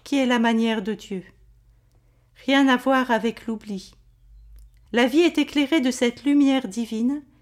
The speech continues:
qui permet d'accueillir une vie vraie et libre, purifiée de ce qui l'empêche de correspondre à l'acte créateur de Dieu.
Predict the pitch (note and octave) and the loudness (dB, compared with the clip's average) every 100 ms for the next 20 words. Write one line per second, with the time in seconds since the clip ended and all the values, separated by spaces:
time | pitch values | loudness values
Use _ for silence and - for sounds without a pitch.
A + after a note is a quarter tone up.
0 | _ _ _ _ C4 B3+ E4 E4 C4+ B3+ | _ _ _ _ -4 2 2 4 2 4
1 | C4 D4 C#4 A3+ B3 C#4+ D4+ - - A#3 | 0 0 -2 0 0 0 -2 -12 -6 0
2 | A#3 A#3 A3+ A#3 F#3+ - A#3+ A#3+ - - | 0 0 -2 -4 -6 -4 -2 -4 -6 -6
3 | A3 G#3 G#3 A#3 - - - _ _ _ | -6 -4 -8 -8 -12 -20 -20 _ _ _
4 | _ _ - D4+ C#4+ C4 - C#4 C#4+ B3 | _ _ -2 0 0 -4 -4 -2 0 -2
5 | - B3+ B3+ C4+ C4+ C4 D#4 D#4+ B3 B3 | -2 -4 -2 0 0 0 0 0 -4 -4
6 | C4+ B3+ A#3 - A3+ A#3 B3+ - _ _ | -4 -4 -6 -8 -4 -2 -2 -6 _ _
7 | _ _ - A#3+ C4 C#4 - A#3+ A3+ - | _ _ 0 2 2 0 -4 -8 -6 -2
8 | B3+ A3+ - A3+ G#3+ G#3+ G3+ - F#3 | -2 -2 -4 -6 -6 -10 -12 -12 -14